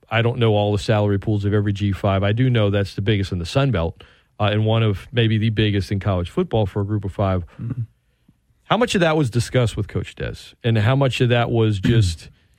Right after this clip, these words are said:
Speaker 1: "This is what worked for Billy. Des wants to do a lot of the things he did, and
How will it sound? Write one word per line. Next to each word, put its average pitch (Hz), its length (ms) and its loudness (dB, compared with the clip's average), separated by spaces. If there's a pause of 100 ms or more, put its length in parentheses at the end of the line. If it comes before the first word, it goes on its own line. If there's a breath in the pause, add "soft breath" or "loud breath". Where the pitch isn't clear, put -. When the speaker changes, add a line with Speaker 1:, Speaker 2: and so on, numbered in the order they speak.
(140 soft breath)
Speaker 1:
"This 131 240 0
is 139 100 4
what 127 160 2
worked 131 280 2
for 135 120 -2
Billy. 127 640 4
Des 123 280 2
wants 123 260 0
to 120 60 -4
do 120 140 2
a 110 40 4
lot 110 260 2
of 117 80 2
the 113 100 2
things 117 320 -2
he 123 140 2
did, 107 440 2
and 98 380 -2